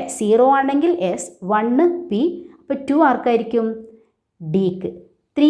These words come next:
ആർക്കായിരിക്കും? എഫ് അല്ലേ? അപ്പോൾ ഫൈവ് എഫ്. ഇനി n equal to three എന്ന് പറയുമ്പോൾ ത്രീ, l equal to two എന്ന് പറഞ്ഞാൽ ഏതാ വരിക? സബ്, സബ്ഷെൽ ഡി. അപ്പോൾ ഇങ്ങനെയാണ് എഴുതുക. ഓക്കെ,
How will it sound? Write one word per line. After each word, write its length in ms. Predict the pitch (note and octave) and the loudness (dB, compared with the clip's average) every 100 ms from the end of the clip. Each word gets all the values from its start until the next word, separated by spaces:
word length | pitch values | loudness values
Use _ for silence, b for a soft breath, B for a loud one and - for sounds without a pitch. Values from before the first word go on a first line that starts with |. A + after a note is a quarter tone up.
| D#4+ | 6
ആർക്കായിരിക്കും? 580 | C4 A#3+ B3 A3 - G#3+ A3 - F#3+ | 4 4 0 -2 -4 -6 -6 -6 -6
എഫ് 280 | F#3 - F3 - - | -6 -12 -14 -16 -10
അല്ലേ? 140 | B3 F3 E3 | -6 -4 -6
അപ്പോൾ 140 | - F3+ | -10 -6
ഫൈവ് 200 | F3+ E3 D#3 | -4 -4 -6
എഫ്. 200 | - - - _ b b b b b | -10 -16 -18 _ b b b b b
ഇനി 100 | C4 C4+ | 0 4
n 40 | C4 C#4+ | 4 2
equal 220 | C#4 D4 | 0 0
to 60 | C#4+ - | -2 0
three 120 | C4 | 2
എന്ന് 100 | C4 C4 | 2 2
പറയുമ്പോൾ 280 | C4 C#4 C4+ - | 2 2 -2 -2
ത്രീ, 140 | G3 D#4+ F4+ - - | 0 0 0 -4 -2
l 80 | A#3 C4 | 2 2
equal 200 | C4+ C#4 | 0 -4
to 40 | - | 0
two 100 | C4+ | 2
എന്ന് 100 | C4+ C4+ | 4 4
പറഞ്ഞാൽ 200 | B3+ B3+ | 2 2
ഏതാ 120 | A#3+ A#3+ | 2 2
വരിക? 240 | A#3 A#3 A#3 A3+ - - | 2 2 -2 -4 -10 -10
സബ്, 420 | A3+ G3+ A3 G#3+ A3 | -6 -2 -2 -2 -4
സബ്ഷെൽ 400 | A3 - B3 A3 A3 - D#3+ | -4 -2 0 0 -2 -8 -4
ഡി. 100 | E3+ - - _ _ _ _ _ _ | -4 -6 -18 _ _ _ _ _ _
അപ്പോൾ 120 | - F#3 | -8 -2
ഇങ്ങനെയാണ് 460 | F#3 G3+ F#3 F#3 F#4 - - _ F3+ | 0 2 2 0 0 -2 -16 _ -2
എഴുതുക. 260 | E3+ D#3+ C3 - _ _ _ _ _ - B3 | -2 -2 -8 -12 _ _ _ _ _ -12 -10
ഓക്കെ, 160 | - | -10